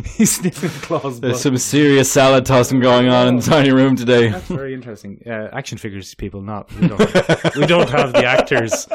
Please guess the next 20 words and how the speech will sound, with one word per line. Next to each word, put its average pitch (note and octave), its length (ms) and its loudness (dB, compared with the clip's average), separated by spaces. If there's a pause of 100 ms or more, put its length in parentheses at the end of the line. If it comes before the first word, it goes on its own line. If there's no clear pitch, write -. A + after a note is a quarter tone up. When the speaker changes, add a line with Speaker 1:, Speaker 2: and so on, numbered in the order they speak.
(280)
Speaker 1:
Michael C#3 220 -2
B. C3+ 160 -2
Jordan B2 540 -2
and, A2 540 -8 (220)
uh, G#2+ 300 -4 (500)
Gollum A2+ 400 -2 (160)
in A#2 180 -10
here, A2+ 340 -8 (520)
Andy A2 200 -12
Serkis. C4+ 580 -8 (840)
Speaker 2:
<laughs> - 160 -20
Speaker 1:
Ben. D3+ 360 -8 (200)
Speaker 2:
Yeah. G#2+ 180 -6 (180)
Speaker 1:
Yeah, A#2+ 220 -10
look, B2 240 -10
there's C3 140 -16
no D#3+ 100 -8
point A2+ 180 -10
speculating G2+ 500 -14
about, G2+ 260 -12